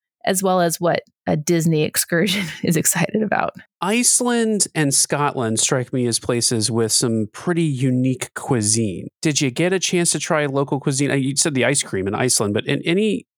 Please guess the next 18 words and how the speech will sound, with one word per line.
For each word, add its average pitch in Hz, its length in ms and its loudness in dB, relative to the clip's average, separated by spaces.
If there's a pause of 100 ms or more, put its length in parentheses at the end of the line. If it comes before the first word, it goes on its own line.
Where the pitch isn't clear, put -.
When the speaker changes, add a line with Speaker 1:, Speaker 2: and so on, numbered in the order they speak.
Speaker 2:
anything 196 240 2
else 151 160 0
you 165 60 -4
tried 147 220 0
in 131 60 -2
Iceland 143 460 2
and 131 120 0
Scotland 143 440 0
that 147 60 0
would 147 80 0
have 127 80 -2
been, 131 160 2
like, 120 180 0
local 127 380 0
cuisine 123 420 0
or 123 80 0
delicacy? 127 500 0
'Cause, 143 180 2